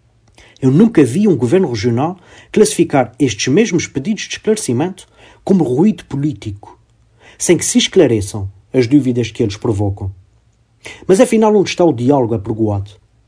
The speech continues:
Onde arrumaram a tal humildade democrática? Deixo as respostas a estas questões à consideração dos ouvintes.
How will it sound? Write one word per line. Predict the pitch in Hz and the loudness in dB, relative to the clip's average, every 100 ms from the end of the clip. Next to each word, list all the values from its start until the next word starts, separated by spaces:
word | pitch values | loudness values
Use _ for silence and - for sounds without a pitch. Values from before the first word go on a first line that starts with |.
| _ _ _ _ | _ _ _ _
Onde | 139 123 | -4 0
arrumaram | 170 123 123 156 165 151 | 0 2 0 2 2 2
a | 143 | 0
tal | - 156 156 | 0 2 2
humildade | 143 143 127 127 135 113 | 4 2 2 0 -2 -4
democrática? | 120 117 120 110 98 98 104 98 - _ _ _ _ _ _ _ - - _ _ | -4 -2 -2 -4 -6 -8 -8 -10 -14 _ _ _ _ _ _ _ -20 -20 _ _
Deixo | 127 185 - - 160 | 2 2 2 -2 -2
as | 151 143 | -2 -4
respostas | - - 185 175 151 | -4 0 0 2 2
a | |
estas | 170 - 139 - | 2 0 -4 -6
questões | - 175 170 147 - _ _ - | -8 -4 -4 -6 -16 _ _ -6
à | 127 | -6
consideração | - 170 175 151 139 117 104 101 - - | -2 -2 2 2 2 -4 -6 -8 -16 -6
dos | 120 110 | -4 -2
ouvintes. | 104 98 85 - | 0 -2 -4 -10